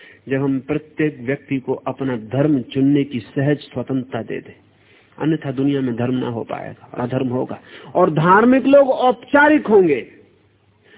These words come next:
और अधार्मिक वास्तविक होंगे, क्योंकि बड़े मजे की बात है, कोई आदमी कभी भी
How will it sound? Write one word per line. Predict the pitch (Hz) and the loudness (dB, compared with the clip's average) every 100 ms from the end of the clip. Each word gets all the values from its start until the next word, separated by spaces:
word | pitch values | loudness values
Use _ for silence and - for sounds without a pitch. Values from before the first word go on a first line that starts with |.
| - - | -16 -6
और | 196 | -4
अधार्मिक | 196 214 190 247 277 277 226 | -2 0 4 4 6 4 2
वास्तविक | 175 185 254 - 285 277 | 0 0 0 0 0 2
होंगे, | 214 180 139 | 2 2 0
क्योंकि | - - - 214 226 | -6 -10 -2 -2 0
बड़े | 214 254 | 2 4
मजे | 233 240 | 4 2
की | 240 208 | 0 -2
बात | 160 143 139 | -2 -4 -6
है, | 139 _ _ _ _ _ | -12 _ _ _ _ _
कोई | - 233 247 220 | -2 2 2 0
आदमी | - 185 190 208 185 165 - - _ _ - | -2 -2 0 2 2 0 -6 -20 _ _ 0
कभी | 208 254 | 2 4
भी | 214 190 - | 2 0 -2